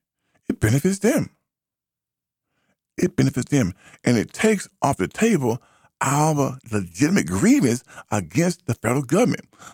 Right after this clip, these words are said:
for allowing the atrocities that we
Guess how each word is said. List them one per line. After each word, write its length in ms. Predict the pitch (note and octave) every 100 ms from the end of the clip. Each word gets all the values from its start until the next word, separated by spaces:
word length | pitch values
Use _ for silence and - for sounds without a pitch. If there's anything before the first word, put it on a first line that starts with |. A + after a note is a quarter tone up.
| -
for 140 | A#2
allowing 840 | A2 G2+ C#3+ B3+ F#3 F#2 A2 D#3+ D#3+ _ _ _ _
the 120 | A2+
atrocities 840 | G#2 - - - B2+ A#2 F#2 G#2+ - _ _ _ _ -
that 160 | F#2
we 440 | E2 G2+ D3+ D3+